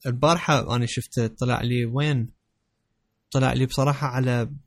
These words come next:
كنت أستخدم أبليكيشن ما أدري شنو، طلع لي يعني باب أب مال آد.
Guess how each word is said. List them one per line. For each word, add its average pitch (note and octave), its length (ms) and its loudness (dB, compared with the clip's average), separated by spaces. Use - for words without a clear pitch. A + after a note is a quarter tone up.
كنت - 120 -4
أستخدم B2 360 -4
أبليكيشن C#3 560 -4
ما C#3 60 0
أدري A#2+ 160 -4
شنو، D3+ 240 -2
طلع C3 260 0
لي A#2+ 100 0
يعني A#2 280 -2
باب E3+ 400 -2
أب C#3 140 0
مال A2 300 -2
آد. B2+ 280 -2